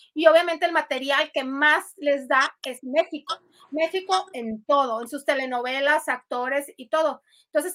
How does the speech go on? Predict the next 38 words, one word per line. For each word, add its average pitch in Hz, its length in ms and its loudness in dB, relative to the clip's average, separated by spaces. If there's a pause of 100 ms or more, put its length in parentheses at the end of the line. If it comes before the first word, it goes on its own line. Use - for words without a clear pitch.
hay 330 120 2
un 359 120 -2
serial 302 460 4
que 277 80 -8
están 269 200 -6
haciendo 294 320 -4
que 294 60 -10
se 254 140 -8
llama 254 280 -6
Mi 330 300 -2
Vida, 277 400 -6 (680)
y 285 120 -4
dentro 262 320 -4
de 254 180 2
ese 359 160 -4
serial, 359 400 -2
pues, 370 120 -8
Ludvi-, 262 300 -10 (100)
Ludvika 262 640 -4
habló, 269 580 -2 (500)
eh, 262 200 -4
pues, 320 160 2
lo 311 100 4
que 285 80 2
nunca 311 220 2
ha - 20 6
hablado 330 220 6
en 320 100 0
México, 311 400 -6
como 262 180 -6
les 262 160 -4
decía, 302 520 -2 (200)
solamente 302 520 2 (160)
con 262 160 -4
algunas 269 360 -2
revistas 277 460 -4
pactadas 254 800 -2
antes, 269 440 -4